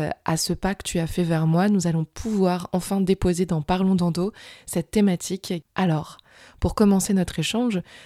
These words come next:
ma question est très simple. Où sont tes douleurs ?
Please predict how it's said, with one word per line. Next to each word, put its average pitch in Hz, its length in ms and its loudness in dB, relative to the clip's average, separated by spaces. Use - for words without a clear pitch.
ma 175 120 0
question - 340 -2
est 175 80 2
très - 180 -4
simple. 196 500 -2
Où 294 120 4
sont 214 260 4
tes 196 140 -2
douleurs ? 175 680 2